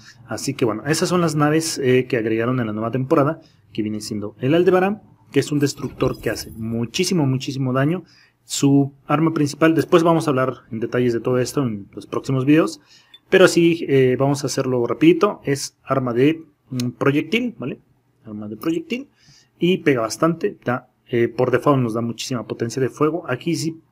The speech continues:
yo creo que los desarrolladores les, pues, le faltó ponerle una S porque realmente hace mucho, mucho daño. Y una de sus habilidades es que trae triple de daño, más dos de enfriamiento, o sea, realmente hace mucho daño. Bien,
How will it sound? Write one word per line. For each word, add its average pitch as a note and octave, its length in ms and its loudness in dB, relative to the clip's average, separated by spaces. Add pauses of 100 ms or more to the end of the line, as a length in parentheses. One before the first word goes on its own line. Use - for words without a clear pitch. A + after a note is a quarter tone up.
(260)
yo D#3+ 260 4
creo D#3+ 160 0
que D3 300 4
los B2+ 180 6
desarrolladores B2+ 480 4
les, B2 160 0
pues, C3+ 180 -4
le A2 80 -2
faltó A2+ 280 -2
ponerle B2+ 340 -2
una B2 160 -2
S A#2+ 160 -4
porque B2 300 -10
realmente A#2+ 340 -6
hace B2 160 -8
mucho, A2+ 320 -8
mucho A2 220 -14
daño. C#3 280 -12 (480)
Y C3+ 160 0
una C#3 160 4
de C3+ 80 0
sus - 120 -4
habilidades A#2+ 500 0
es C#3 140 -6
que C3 100 -4
trae B2 400 -2
triple C3+ 320 2
de G#2+ 120 2
daño, A#2+ 300 -2
más A2 280 -8
dos A2+ 100 -6
de A2 80 -6
enfriamiento, G#2+ 460 -6
o - 20 -16
sea, - 160 -12
realmente G#2 640 -6
hace G2+ 140 -14
mucho A#2 180 -10
daño. G#2 180 -10 (480)
Bien, A#2+ 140 -10